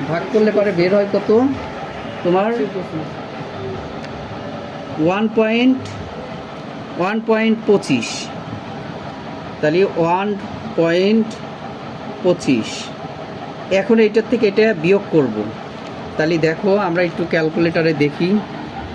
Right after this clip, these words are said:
যে পঞ্চাশ ভাগ চল্লিশ বিয়োগ করছিলাম,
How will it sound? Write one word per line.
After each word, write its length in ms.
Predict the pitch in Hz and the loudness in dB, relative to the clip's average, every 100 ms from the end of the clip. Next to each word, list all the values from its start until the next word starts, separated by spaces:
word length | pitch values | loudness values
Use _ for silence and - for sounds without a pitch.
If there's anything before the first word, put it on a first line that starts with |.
| - | 0
যে 120 | 156 180 202 - - - - | 2 4 2 -2 -10 -10 -4
পঞ্চাশ 640 | 180 185 185 170 185 185 185 175 143 | 0 0 0 0 -2 -2 -2 0 0
ভাগ 320 | 151 156 165 170 - - - | 0 0 -2 -4 -8 -4 2
চল্লিশ 540 | 165 139 123 139 170 - - - - - 147 | 4 4 4 4 2 -4 -8 -10 -10 -2 2
বিয়োগ 180 | 185 185 | 2 2
করছিলাম, 420 | 190 175 208 202 | 0 2 2 2